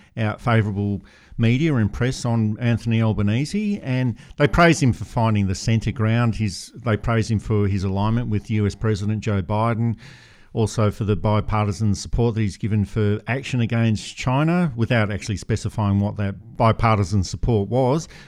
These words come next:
and also his support for the stage three tax cuts. Now, these have already been legislated, so, and, and of course, if Labor does form government after the next election, they can always repeal that, but it's, it's gonna be a tough task to, to take on. But irrespective of that, it's just been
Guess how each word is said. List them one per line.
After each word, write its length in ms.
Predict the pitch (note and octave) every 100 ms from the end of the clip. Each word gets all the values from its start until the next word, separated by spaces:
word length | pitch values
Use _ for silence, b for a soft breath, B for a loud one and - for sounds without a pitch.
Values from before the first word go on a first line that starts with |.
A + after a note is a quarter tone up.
| B B
and 80 |
also 280 | B2+ G#2+ A2+
his 220 | G2+ G#2+
support 400 | - - A#2+ A2
for 100 | -
the 280 | G2 G#2 G2+
stage 360 | G2 B2 G#2+ G2
three 380 | - A2+ G#2 G2
tax 360 | - C3+ -
cuts. 320 | - D#3 C3+
Now, 140 | C#3+ D3
these 280 | D3+ A3 G#3
have 100 | D3
already 240 | B2 G2
been 180 | G#2+ F#2
legislated, 720 | G2+ G#2 G#2 G#2 F2+ F2 E2
so, 420 | - A2 G2+ G2 - B B B B
and, 180 | D#3 D3+
and 160 | F3
of 100 | F#3+
course, 300 | - F#3+ -
if 100 | G#2
Labor 320 | G#2+ G#2 G2
does 320 | E2+ A2 G#2 -
form 300 | A#2+ G2+ G2
government 380 | G2+ A2+ A2
after 280 | G#2+ G2+ A2
the 100 | F#2
next 260 | G2 G2+ -
election, 360 | G2+ A2+ B2
they 100 | A2
can 140 | G2 G#2+
always 280 | G2+ F#2+ D#2+
repeal 400 | F2+ - A2 F#2+
that, 180 | F#2 F#2
but 80 |
it's, 100 | A2
it's 220 | B2+ B2 -
gonna 180 | A#2+
be 140 | G2 F2+
a 40 |
tough 280 | - A2 -
task 340 | A#2 G#2 F#2+
to, 120 | A2+ F2 - F#3
to 100 | -
take 320 | - G2 F#2
on. 240 | C3 A2+ F#2+
But 140 | C3 B2+ - B B
irrespective 500 | B3+ A3 G#3+ F3+ F#3
of 140 | E3 A#2+
that, 180 | A2+
it's 120 | D3+ -
just 160 | F3+
been 420 | E3+ D3 C#3 B2